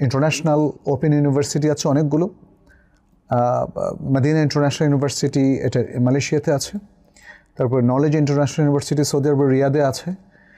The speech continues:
তারপরে, আহ, ইন্টারন্যাশনাল ওপেন ইউনিভার্সিটি, এটা, আহ, ডক্টর বেলাল ফিলিপসের আছে, বাংলাদেশ ওপেন ইউনিভার্সিটি আছে। তাহলে সমস্যাটা কোথায়? আমি তো সেটা বুঝতে পারছি না।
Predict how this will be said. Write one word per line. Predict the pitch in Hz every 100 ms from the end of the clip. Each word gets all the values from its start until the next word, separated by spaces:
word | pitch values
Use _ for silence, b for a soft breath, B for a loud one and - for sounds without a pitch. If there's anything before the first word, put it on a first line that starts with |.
| b b -
তারপরে, | 135 120 139 131 131
আহ, | - - 120 - 123 -
ইন্টারন্যাশনাল | 147 160 151 - 127
ওপেন | 120 151
ইউনিভার্সিটি, | 151 143 147 - 143 151 143 139
এটা, | 131 135 131
আহ, | 127 - - - _ - 120 120 117
ডক্টর | 123 147
বেলাল | 117 120 127
ফিলিপসের | 131 147 143 - 151
আছে, | 147 - 175 - B B B B 123
বাংলাদেশ | 131 139 143 143 -
ওপেন | 147 143 160
ইউনিভার্সিটি | 151 143 143 - 151 156
আছে। | 139 - 175 - - b b b b -
তাহলে | 220 220 214 - b b
সমস্যাটা | - - 220 277 285 233 139
কোথায়? | 123 135
আমি | 139
তো | 143
সেটা | - 165
বুঝতে | 151 165 170
পারছি | 170 - - 117
না। | -